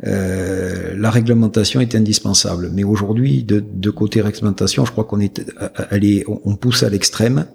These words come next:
Je crois qu'il faudrait revenir à un peu plus de simplification.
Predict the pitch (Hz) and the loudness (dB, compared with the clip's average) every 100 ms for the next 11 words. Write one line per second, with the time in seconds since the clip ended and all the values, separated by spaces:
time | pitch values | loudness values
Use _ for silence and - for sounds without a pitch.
0 | - - - 95 98 107 104 101 101 104 | -18 -14 -10 -8 -6 -2 0 2 4 4
1 | 107 110 95 98 110 - 127 107 92 92 | 4 4 2 2 2 0 0 0 -2 -4
2 | - - _ - 117 110 110 - 104 98 | -8 -20 _ 0 2 2 2 -2 0 0
3 | - - 82 | 2 0 0